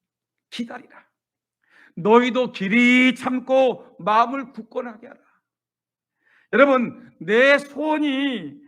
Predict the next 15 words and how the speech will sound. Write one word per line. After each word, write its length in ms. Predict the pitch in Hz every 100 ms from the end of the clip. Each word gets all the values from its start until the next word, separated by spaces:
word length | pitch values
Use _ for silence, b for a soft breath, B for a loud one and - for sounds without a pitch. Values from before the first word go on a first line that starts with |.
| b b
아직 600 | 185 240 254 302 - - 233
응답되지 1000 | 233 262 254 302 302 - 285 233 277 285
않았다고 1000 | 269 269 277 285 262 233 262 233 - B B
낙심하지 600 | 180 226 - 302 302 269
마세요. 320 | 311 139 - _ _ _ _ _ _ _ _ _ _ _ _ _
내 180 | 202 339
기도 280 | - 294 302
제목이 420 | 302 294 262 277
아직까지 880 | 208 247 277 294 302 277 277 277 -
응답되지 600 | 277 320 311 311 294 302
않았다고 720 | 285 285 294 254 262 262 226 B _
초조하거나 1300 | - 302 311 302 277 262 254 247 247 269 247 190 - -
여러분 300 | 254 254 262
안달하지 600 | 175 220 240 294 247 262
마시고요. 760 | 311 269 233 240 240 269 254 -